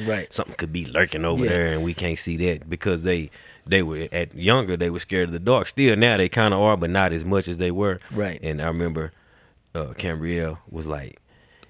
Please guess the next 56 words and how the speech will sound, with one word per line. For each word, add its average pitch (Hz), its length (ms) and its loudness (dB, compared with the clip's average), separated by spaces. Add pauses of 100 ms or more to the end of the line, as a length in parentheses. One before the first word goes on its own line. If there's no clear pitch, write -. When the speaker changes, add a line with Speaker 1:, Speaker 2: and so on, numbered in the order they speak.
(280)
Speaker 2:
"What, 82 200 -10
what, 78 220 -8
Dad, 95 300 -2
were 82 140 -6
you 101 200 -4
ever 92 200 0
scared 95 320 -4
of 85 60 -12
the 87 80 -6
dark?" 104 340 -4
And 80 160 -10
I 92 60 -8
was 87 160 -10
like, 85 200 -8
"Yeah, 87 160 -10
I 117 40 -6
was. 104 400 -6
I 95 120 -6
was 87 120 -8
very 92 320 2
scared 78 300 -8
of 69 80 -10
the 71 60 -10
dark 73 280 -6 (120)
when 80 180 -8
I 76 100 -4
was 73 220 -8
your 78 240 -4
age." 73 340 -8 (100)
Speaker 1:
Mm-hmm. 95 260 -8
Speaker 2:
And - 80 -6
she 98 120 -4
was 85 140 -4
like, 80 180 -4
"Well, 80 140 -4
how 98 140 0
did 92 180 -6
you 82 240 -6 (300)
get 85 180 -4
over 82 220 -2
not 78 260 -8
being 78 140 -8
scared 80 260 -8
of 69 60 -10
the 65 80 -10
dark?" 90 280 -4 (420)
And 90 140 -8
I 87 80 -2
was 80 140 -6
like, 78 320 -8
"Honestly, 101 400 0
babe, 101 340 -4
when 82 220 -4
I 90 160 2
realized 98 720 -2 (520)
that 80 280 -6